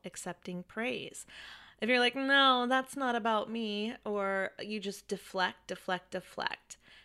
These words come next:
you may be suffering from imposter syndrome. Imposter monster, it's that little voice that tells you why you shouldn't do it. It is trying to protect you, but it is time to tell that imposter monster, "You don't need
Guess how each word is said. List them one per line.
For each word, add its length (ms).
you 160
may 240
be 200
suffering 680
from 420
imposter 560
syndrome. 580
Imposter 460
monster, 320
it's 160
that 300
little 420
voice 440
that 180
tells 320
you 180
why 400
you 240
shouldn't 420
do 200
it. 280
It 120
is 160
trying 420
to 160
protect 580
you, 320
but 140
it 120
is 180
time 520
to 160
tell 480
that 180
imposter 500
monster, 640
"You 220
don't 200
need 300